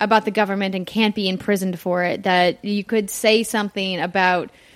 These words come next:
the president and not go to jail for it and not lose your business over it is a freedom that this country was founded on, right? And that we're seeing in real time how a country like China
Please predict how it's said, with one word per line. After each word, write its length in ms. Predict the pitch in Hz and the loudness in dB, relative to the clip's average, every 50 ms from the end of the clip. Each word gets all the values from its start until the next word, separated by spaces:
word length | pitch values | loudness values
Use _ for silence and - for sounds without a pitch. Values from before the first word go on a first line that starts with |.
| _ _ - | _ _ -4
the 140 | 214 214 208 | -2 -2 -2
president 500 | - - 240 226 220 214 190 190 185 156 | 0 2 2 4 4 2 0 0 0 0
and 100 | 180 202 | 0 2
not 300 | 196 190 196 - - 208 | 2 2 2 2 0 0
go 120 | 190 208 | 0 2
to 60 | 190 180 | 2 2
jail 300 | 170 185 196 185 180 175 | 2 2 4 4 4 2
for 280 | - - 185 180 175 175 | 0 0 0 2 4 4
it 180 | 170 165 - | 4 2 2
and 120 | - 185 185 | 0 2 2
not 200 | 185 180 - 185 | 2 0 2 2
lose 220 | 190 208 208 185 | 2 2 2 2
your 100 | 202 196 | 0 0
business 340 | 175 196 185 185 185 180 - | 0 0 -2 -2 -4 -2 -2
over 260 | 190 180 175 185 175 | -2 -2 0 0 2
it 180 | 170 165 156 - - | 2 0 0 -2 -2
is 360 | - 196 190 190 190 185 - - _ _ _ _ _ _ _ _ | -2 -2 0 -2 -4 -6 -12 -20 _ _ _ _ _ _ _ _
a 60 | 208 | -8
freedom 500 | 196 - - - 247 254 226 240 233 233 | -6 -4 0 0 2 2 2 2 0 2
that 260 | 202 208 202 208 - - | 2 4 2 2 2 0
this 160 | 214 214 - | -2 -4 -2
country 300 | - - 226 - - 269 | -4 -6 -6 -4 -4 -4
was 180 | 247 214 202 - | -2 -4 -4 -4
founded 360 | - 170 170 359 359 247 170 | 0 0 2 2 2 0 0
on, 240 | 143 - - - 185 | -2 -6 -8 -8 -4
right? 380 | 185 185 180 202 285 - - - - - - - - - _ _ _ _ _ _ | -2 0 2 2 2 0 -2 -6 -14 -20 -20 -20 -20 -20 _ _ _ _ _ _
And 200 | - 208 220 233 | -2 0 2 4
that 180 | 233 226 214 214 | 4 4 2 2
we're 160 | 214 220 240 | 2 0 0
seeing 380 | 214 - - - 269 262 262 240 | 0 -2 0 2 2 4 4 2
in 140 | 220 220 | 2 0
real 220 | 196 220 226 214 214 | 2 2 2 2 0
time 540 | 214 - 233 254 269 262 233 226 220 214 - | 0 -2 0 2 2 2 0 0 -2 -4 -4
how 440 | - 214 208 202 233 214 214 208 | -4 -2 0 2 4 4 4 2
a 120 | 190 180 214 | 2 0 -2
country 340 | - - 233 220 - 247 240 | -2 -4 -4 -2 -2 -2 0
like 200 | 214 208 202 - | 0 -2 -2 -2
China 580 | - 247 285 359 349 254 214 202 208 220 226 | -2 -2 -2 0 0 0 0 0 0 -2 -4